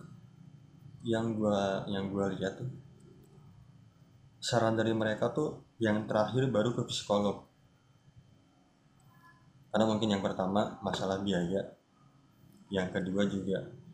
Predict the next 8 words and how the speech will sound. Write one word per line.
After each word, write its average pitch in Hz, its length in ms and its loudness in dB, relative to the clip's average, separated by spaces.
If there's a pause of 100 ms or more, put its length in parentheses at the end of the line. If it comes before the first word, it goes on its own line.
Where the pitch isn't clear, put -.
(240)
mereka 95 320 0
mungkin 104 560 0
ngerasa 101 720 0 (360)
masih 110 360 -2
bisa 120 320 -2
deh 131 140 0 (100)
kayaknya 95 420 -2
di-, 98 220 -2